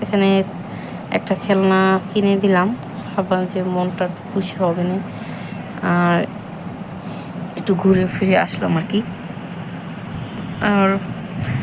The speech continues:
অনেক দিন ধরে প্রায় এ তেমন তো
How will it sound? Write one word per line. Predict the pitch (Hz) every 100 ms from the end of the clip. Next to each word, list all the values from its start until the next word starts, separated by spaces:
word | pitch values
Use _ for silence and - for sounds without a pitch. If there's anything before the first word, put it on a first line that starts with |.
| - -
অনেক | - 226 226 208
দিন | 220 220
ধরে | 220 214 220 214
প্রায় | 208 208 208 208 202 -
এ | 220
তেমন | 226 247 240
তো | 226